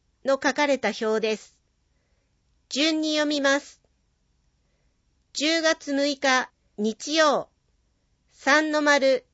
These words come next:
三の丸小、八時三十分から十二時。雨天時、同校体育館。坂戸、坂戸小、八時三十分から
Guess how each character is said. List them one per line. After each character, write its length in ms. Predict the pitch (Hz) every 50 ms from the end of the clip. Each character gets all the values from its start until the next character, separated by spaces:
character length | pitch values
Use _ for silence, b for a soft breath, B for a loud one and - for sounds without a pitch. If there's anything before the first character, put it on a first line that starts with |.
| _ _ _ _ _ _ _ _ _ _
三 360 | - - 269 294 320 320 311
の 100 | 320 302
丸 240 | 294 294 285 294 277
小、 460 | - - 269 269 269 262 247 - _ _ _ _ _ _ _ _ _ _ _ _ _
八 380 | - 233 247 - - 330 302
時 100 | 311 294
三 300 | 247 - 277 262 294 302
十 160 | 262 294 320 302
分 320 | - _ - 226 208 196
か 160 | - 196 185
ら 180 | 180 170 - - _ _ _ -
十 240 | - 233 277 302 311
二 180 | 302 302 294 208
時。 220 | 180 170 - _ _ _ _ _ _ _ _ _ _ _ _ _ _ _ _ _ _ _ _ -
雨 100 | - 226
天 340 | - - 330 311 320 302 262
時、 280 | 214 190 190 151 - _ _ _ _ _ _ _ _ _ _ _ -
同 280 | 285 330 349 349 320
校 260 | - 240 220 208 202
体 400 | - - 233 262 285 311 311 311
育 180 | 294 - - -
館。 280 | - 214 196 165 - - _ _ _ _ _ _ _ _ _ _ _ _ _ _ _ _ _ _ _ _ _ _ _ _ _ _
坂 440 | _ - - 220 - - 302 302 294
戸、 240 | 285 285 277 - - _ _ _ _ _ _ _ _ _ _ _
坂 380 | _ - - 226 226 - 311 311
戸 120 | 311 320
小、 500 | 285 - - 285 269 269 262 262 - - _ _ _ _ _ _ _ _ _ _ _ _ _ _
八 380 | - 233 226 - - 349 339
時 120 | 359 311 262
三 300 | - - 240 269 285 294
十 180 | 277 311 320
分 340 | 302 _ - 233 226 214 202
か 140 | - 190 185
ら 200 | - 160 -